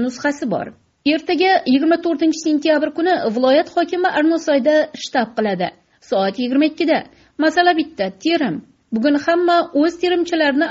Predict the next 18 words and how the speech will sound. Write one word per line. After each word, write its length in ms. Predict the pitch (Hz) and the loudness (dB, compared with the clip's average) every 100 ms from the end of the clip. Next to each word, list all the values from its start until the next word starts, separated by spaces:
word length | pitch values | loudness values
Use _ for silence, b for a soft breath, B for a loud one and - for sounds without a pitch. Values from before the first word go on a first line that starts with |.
| 302 | 0
Arnosoyga 540 | 302 294 285 254 269 254 | 0 0 -2 0 -2 0
joylashtirishi 680 | 285 277 269 269 247 240 - | 0 0 -2 -2 -4 -4 -4
kerak 240 | 220 175 - B B B 214 | -4 -4 -8 B B B -2
va 80 | 240 233 | 0 2
ertaga 320 | 233 233 240 349 | 0 0 -2 0
terim 240 | 302 285 330 349 | 0 2 2 2
bo'yicha 320 | 311 - 339 339 B B - | -2 0 -2 -2 B B -4
shaxsan 380 | 294 302 370 359 - 262 262 | -4 -2 -2 -4 -2 0 0
rahbar 320 | 262 - 233 233 | -2 -2 -2 -4
hisobot 460 | - 320 302 320 - | -2 0 2 0 0
beradi, 300 | 240 226 208 208 | 0 0 -2 -4
deyiladi 380 | 220 214 214 311 320 B B | -2 -2 0 0 -2 B B
Mirzoqobilovning 840 | 226 208 208 214 202 320 349 - 359 311 | -6 -4 -4 -2 -2 -2 -4 -4 -2 0
yigirma 260 | 294 285 247 | 0 0 0
uchinchi 240 | 240 233 - | -2 -6 -4
sentyabr 360 | 240 233 277 302 | -4 0 -2 -2
kuni 180 | 302 302 320 B B - | -2 -2 -2 B B -4
tashkilotlar 580 | 311 294 269 240 220 | -2 -2 -4 -4 -4